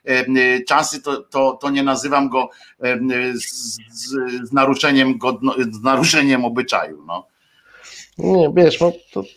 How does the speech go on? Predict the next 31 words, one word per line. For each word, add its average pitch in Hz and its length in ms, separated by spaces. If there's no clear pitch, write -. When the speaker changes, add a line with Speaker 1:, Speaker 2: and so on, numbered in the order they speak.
Speaker 2:
to, 208 100
to 214 180
się, 214 220
moje, 202 500
ja 185 260
p-, 180 340
widzę 180 240
w 180 60
tym 170 160
szersze 185 340
zjawisko, 165 540
szersze 175 320
zjawisko, 165 460
z - 60
którym 160 320
oni 147 260
przegrają, 120 600
no 101 160
i, 104 80
i 104 40
Frasyniuk 127 540
przegra, 120 480
i 101 200
Borusewicz 107 580
przegra 113 360
i 101 100
tak 101 180
dalej, 120 300
bo 107 140
to 127 140
są, 110 300